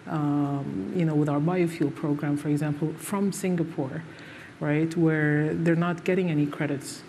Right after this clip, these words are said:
Instead, they are paying a premium. So the answer is yes, um, and we feel that this is gonna actually continue and the interesting thing is that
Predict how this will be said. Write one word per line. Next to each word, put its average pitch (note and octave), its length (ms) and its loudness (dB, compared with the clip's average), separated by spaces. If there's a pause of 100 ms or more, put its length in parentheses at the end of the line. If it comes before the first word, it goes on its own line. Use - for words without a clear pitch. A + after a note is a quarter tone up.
(140)
Instead, E3 420 0
they D#3+ 120 0
are F3+ 260 -2
paying D3 340 2
a - 20 -2
premium. C#3 640 -2 (420)
So F3+ 480 2 (300)
the G3+ 160 4
answer A#3+ 260 2
is F3+ 220 0
yes, F3 560 0 (180)
um, D3+ 960 0 (180)
and F3+ 140 4
we F#3 140 6
feel F#3+ 280 2
that E3 360 0
this F3+ 160 2
is E3+ 100 2
gonna E3 200 0
actually E3+ 320 0
continue E3 680 2 (640)
and F3+ 140 4
the - 100 4
interesting C4+ 460 6
thing D#3+ 260 2
is D#3+ 200 6
that D#3+ 300 0